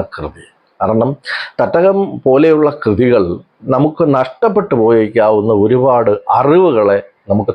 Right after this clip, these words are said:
തരുന്നു എന്നുള്ളതാണ്. ഒരുപാട് പദങ്ങൾ, അതുപോലെ തന്നെ നമ്മുടെ നാട്ടിൽ നിലവിലുണ്ടായിരുന്ന പഴയ അനുഷ്ഠാനങ്ങളെക്കുറിച്ചുള്ള സൂചനകൾ, വിശ്വാസങ്ങളെക്കുറിച്ചുള്ള സൂചനകൾ, മനുഷ്യരുടെ ജീവിത രീതികൾ, വസ്ത്രധാരണം,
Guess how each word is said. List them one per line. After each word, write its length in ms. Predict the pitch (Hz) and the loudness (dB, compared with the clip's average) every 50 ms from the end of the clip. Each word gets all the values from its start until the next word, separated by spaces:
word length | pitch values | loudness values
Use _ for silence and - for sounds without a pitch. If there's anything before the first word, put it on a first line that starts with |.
| - - | -4 -2
തരുന്നു 360 | 113 110 110 131 135 143 160 170 - - | -2 0 2 2 2 2 0 0 -2 -4
എന്നുള്ളതാണ്. 520 | 90 92 90 85 76 - 82 - - - - _ _ - - - - - - _ | -2 -2 0 0 0 0 -2 -6 -8 -10 -14 _ _ -20 -20 -18 -18 -20 -6 _
ഒരുപാട് 320 | 135 127 131 135 139 143 - - - - | -2 0 2 2 2 2 0 -2 -2 -2
പദങ്ങൾ, 480 | 123 120 117 131 143 160 156 147 113 - - - _ - | -2 0 0 0 0 2 2 0 0 -2 -6 -8 _ -2
അതുപോലെ 280 | 107 110 120 127 127 127 | 0 2 2 2 2 2
തന്നെ 140 | 123 131 127 120 | 2 2 0 0
നമ്മുടെ 240 | 110 113 123 135 135 123 113 | 0 0 0 -2 0 0 0
നാട്ടിൽ 320 | 107 113 117 - - 143 139 131 113 | -2 -2 -2 -2 -2 0 0 2 2
നിലവിലുണ്ടായിരുന്ന 840 | 107 113 120 131 135 135 135 127 127 123 123 123 117 117 117 117 127 151 196 - - - - - - _ - | 2 2 2 2 2 0 0 0 0 0 2 0 0 -2 -2 0 -2 -2 -2 -4 -12 -18 -18 -18 -12 _ -2
പഴയ 280 | 107 113 123 127 131 139 147 131 - | 2 4 4 4 4 4 2 0 -2
അനുഷ്ഠാനങ്ങളെക്കുറിച്ചുള്ള 1120 | 117 117 117 - - 151 139 143 156 160 165 165 165 170 165 156 151 143 139 143 127 120 113 107 - - | 0 -2 -2 -2 0 0 2 2 2 2 2 2 2 2 2 0 -2 -2 0 0 2 2 2 0 -2 -2
സൂചനകൾ, 480 | 110 104 104 98 98 95 90 87 87 87 85 98 | -2 0 2 2 2 0 0 0 0 0 -2 -2
വിശ്വാസങ്ങളെക്കുറിച്ചുള്ള 1080 | 101 - - 139 139 147 143 - 170 165 170 165 170 170 165 165 160 147 - 165 160 147 135 - | -4 -2 0 0 2 2 0 0 0 0 2 2 2 0 0 -2 -4 0 0 0 0 0 0 -2
സൂചനകൾ, 380 | 117 101 85 87 92 90 92 101 104 110 | -4 -2 -2 -2 -2 0 0 0 0 0
മനുഷ്യരുടെ 480 | 113 120 110 - - 151 143 151 147 135 120 117 | -2 -2 -2 -2 -2 -2 0 0 0 0 0 0
ജീവിത 360 | 123 143 156 151 170 165 165 165 143 | 0 2 2 2 2 2 2 2 2
രീതികൾ, 320 | 127 113 98 95 87 90 90 85 85 | 0 0 0 0 0 0 0 0 0
വസ്ത്രധാരണം, 800 | 80 - - _ 135 147 151 - 143 151 151 147 143 147 123 101 | -2 -4 -4 _ -2 -2 -2 2 2 2 2 2 2 -2 -4 -4